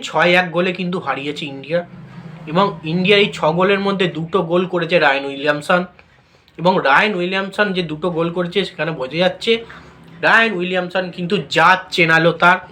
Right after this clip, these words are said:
সে আইএসএল এ বরাবর ব্যাঙ্গালোরের হয়ে ভালো পারফরমেন্স করেছে, গোল করেছে। As a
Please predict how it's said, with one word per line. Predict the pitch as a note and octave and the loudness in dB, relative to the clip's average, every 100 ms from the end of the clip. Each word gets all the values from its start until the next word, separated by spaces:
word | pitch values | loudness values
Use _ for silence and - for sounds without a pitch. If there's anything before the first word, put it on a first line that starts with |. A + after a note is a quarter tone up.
| - - - - - - - - | -20 -20 -20 -20 -20 -20 -20 0
সে | G#3+ | 2
আইএসএল | D3+ D3+ D#3+ G3 G#3 | 2 2 0 2 4
এ | G3 | 4
বরাবর | C#3+ D3 E3 F#3+ | 2 2 4 4
ব্যাঙ্গালোরের | D#3 C#3+ D3 D3+ E3+ D#3+ | 4 0 0 0 2 2
হয়ে | E3 | 0
ভালো | C3 C#3 | -2 -2
পারফরমেন্স | C3+ B2 C#3+ C#3+ C3+ - | -4 -8 -8 -12 -12 -8
করেছে, | D3+ D3+ G#3+ G#3+ - - - C#3 | -6 0 0 0 -4 -20 -10 -4
গোল | D3 | -2
করেছে। | D3 D#3 D#3 A3+ G#3+ - - - - - - D3 | 0 -2 0 0 0 -2 -20 -20 -20 -16 -4 -2
As | |
a | D#3 | 2